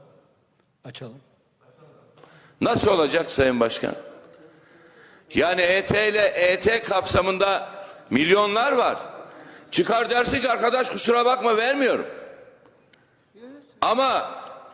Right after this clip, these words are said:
Speaker 2: bir bakanın, "Çalışma yapıyoruz, komisyon kurduk, bir bakanınız yok öyle bir şey." derse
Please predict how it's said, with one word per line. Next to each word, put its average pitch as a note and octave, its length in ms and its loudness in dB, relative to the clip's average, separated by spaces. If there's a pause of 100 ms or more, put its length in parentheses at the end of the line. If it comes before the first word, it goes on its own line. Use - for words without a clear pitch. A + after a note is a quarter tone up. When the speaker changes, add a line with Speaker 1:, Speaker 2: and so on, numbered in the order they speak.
Speaker 2:
bir B3+ 220 -2
bakanın, A3 560 -2 (460)
"Çalışma A#3+ 520 0
yapıyoruz, G3+ 540 -2
komisyon B3 540 0
kurduk, C#3+ 440 0
bir C4 140 4
bakanınız F3+ 600 -2
yok B3+ 260 2
öyle F#3+ 240 0
bir E3 60 -8
şey." E3+ 240 -2
derse F3+ 520 -2